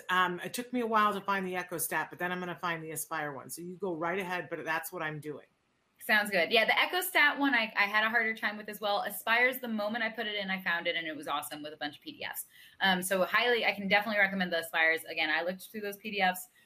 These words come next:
Speaker 2: and there was really cool, great information. It was awesome. That, and I like that it's a transition tool. So you can do it for your child as a toddler. You can do it with them in middle school, et cetera. And then when they go and transition to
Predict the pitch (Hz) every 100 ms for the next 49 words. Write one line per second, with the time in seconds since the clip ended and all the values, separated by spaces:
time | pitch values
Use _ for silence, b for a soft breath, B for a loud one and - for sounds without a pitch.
0 | b - 202 190 175 180 175 208 208 208
1 | - - 220 202 196 185 - 190 185 190
2 | 185 190 175 170 - 170 170 156 160 -
3 | 165 170 165 165 151 120 - - 185 190
4 | - 202 196 202 214 247 214 208 190 180
5 | 165 156 - 208 220 269 311 302 B B
6 | - 233 214 214 208 190 - - 247 285
7 | 285 277 247 240 208 202 196 190 190 165
8 | 160 214 285 B B B 208 214 208 220
9 | 196 220 220 240 220 208 180 175 180 -
10 | 180 175 165 160 202 233 190 202 196 190
11 | 185 185 220 240 220 202 190 190 180 175
12 | - 185 175